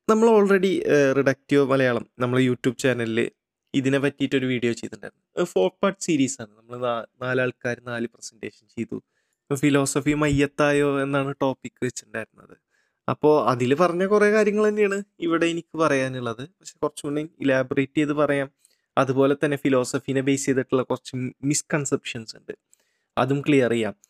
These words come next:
നമ്മൾ ആ YouTube, ഏഹ്, സീരീസിൽ, Is Philosophy Dead എന്നുള്ള സീരീസിൽ സയന്റിസത്തിനെ പറ്റി പറഞ്ഞിട്ടുണ്ടായിരുന്നു.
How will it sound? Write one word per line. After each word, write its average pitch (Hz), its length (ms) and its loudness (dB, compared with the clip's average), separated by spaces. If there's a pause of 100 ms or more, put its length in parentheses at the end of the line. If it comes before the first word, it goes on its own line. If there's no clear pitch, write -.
(840)
നമ്മൾ 175 220 4
ആ 190 60 4
YouTube, 185 480 0
ഏഹ്, 170 200 2
സീരീസിൽ, 160 640 -2
Is 143 180 -2
Philosophy 147 540 -2
Dead 147 240 2
എന്നുള്ള 143 320 0
സീരീസിൽ 135 500 -4
സയന്റിസത്തിനെ 135 760 -6
പറ്റി 147 280 -10
പറഞ്ഞിട്ടുണ്ടായിരുന്നു. 117 600 -8